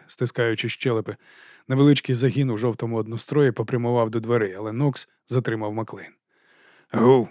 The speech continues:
сказав він, «уникайте проблем, поки ми вас не наздоженемо, гаразд?» Вона поплескала його по плечі і посміхнулася. «А коли все почнеться», сказав Нокс,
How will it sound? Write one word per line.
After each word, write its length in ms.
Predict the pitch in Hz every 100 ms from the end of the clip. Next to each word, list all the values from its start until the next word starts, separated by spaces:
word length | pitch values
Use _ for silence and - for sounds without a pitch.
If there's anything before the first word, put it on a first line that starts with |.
| _ _ _ -
сказав 360 | - 110 104
він, 200 | 98 87 _ _ _ _ _
«уникайте 480 | 107 123 120 135 120
проблем, 460 | 113 123 127 151 113
поки 240 | 117 120
ми 160 | 123 120
вас 240 | 113 101
не 100 | 127
наздоженемо, 880 | 120 117 113 113 120 117 117 104 85 -
гаразд?» 520 | 107 123 131 - - _ _ _ -
Вона 180 | 120 110
поплескала 540 | 107 113 - - 107
його 220 | 110 101
по 100 | 101
плечі 360 | 101 113 - 135
і 60 |
посміхнулася. 680 | 107 110 120 - 98 87 - - _ _ _ _ _ _ _
«А 160 | - 117
коли 280 | 127 131 131
все 220 | - 110
почнеться», 720 | 113 104 135 139 123 - 82 - _ _
сказав 360 | - 107 101
Нокс, 300 | 95 85 -